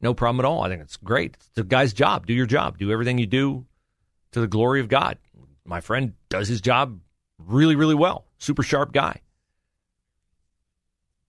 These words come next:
It's a complex issue.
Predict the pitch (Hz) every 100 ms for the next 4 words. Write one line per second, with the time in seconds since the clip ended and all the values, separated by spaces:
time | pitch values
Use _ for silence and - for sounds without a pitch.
0 | _ _ _ _ _ _ _ _ _ _
1 | _ _ _ _ _ _ - 151 156 131
2 | 151 139 131 117 127 98